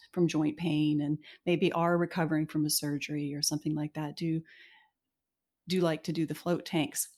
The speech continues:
Kathy, what has been your experience, uh, there in Negril? Uh, I'm just thinking about the sun, and <laughs> we all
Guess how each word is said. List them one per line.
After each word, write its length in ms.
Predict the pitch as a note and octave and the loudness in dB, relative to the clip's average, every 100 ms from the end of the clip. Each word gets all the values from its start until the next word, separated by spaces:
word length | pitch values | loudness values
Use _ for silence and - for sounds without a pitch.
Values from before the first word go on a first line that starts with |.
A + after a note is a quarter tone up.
| - | -6
Kathy, 340 | - A#3 A#3+ A3+ | -2 0 2 2
what 420 | G#3+ C4 - - | 4 4 4 0
has 180 | - - | -6 -2
been 220 | A3+ G#3+ | 2 4
your 180 | G#3+ A3 | 6 4
experience, 800 | - - - G3 F#3+ F#3+ - - | 2 -2 0 2 2 2 0 -2
uh, 180 | F3 - - | -6 -6 -2
there 520 | F#3+ F3+ F3 F3 - - | 2 4 4 2 -2 -4
in 280 | F3 E3 | 0 0
Negril? 640 | E3+ D#3+ F#3 F#3 F3 D#3+ - - | 0 0 0 2 2 0 -4 -8
Uh, 320 | E3 D#3 D#3+ E3 _ _ _ _ _ - - _ _ _ - | -10 -8 -10 -12 _ _ _ _ _ -20 -20 _ _ _ 0
I'm 200 | G3+ G#3 | 2 2
just 180 | G#3 - | 0 0
thinking 300 | F#3 F3+ E3+ | 0 2 2
about 240 | D#3+ - | 2 -2
the 100 | D#3 | -2
sun, 760 | - - A3 F#3+ D#3 D#3+ E3+ - - - - _ _ | -2 0 2 4 4 4 2 -2 -18 -20 -20 _ _
and 560 | F#3 F3 E3+ E3+ E3 D#3+ | -2 2 2 2 0 0
<laughs> 60 | |
we 240 | F3+ G3 F#3+ | 6 8 8
all 400 | G3 F3+ F3+ | 6 4 0